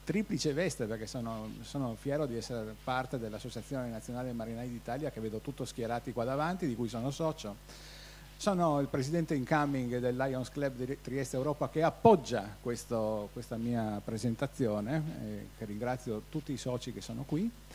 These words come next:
ringrazio gli intervenuti, e poi siccome scrivo anche su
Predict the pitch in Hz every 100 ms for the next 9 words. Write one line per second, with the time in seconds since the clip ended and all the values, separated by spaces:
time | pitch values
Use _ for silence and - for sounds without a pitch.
0 | - - - - 127 123 127 139 123 117
1 | 135 151 147 147 233 - 277 269 139 135
2 | 117 - 185 135 165 170 127 127 139 123
3 | 113 101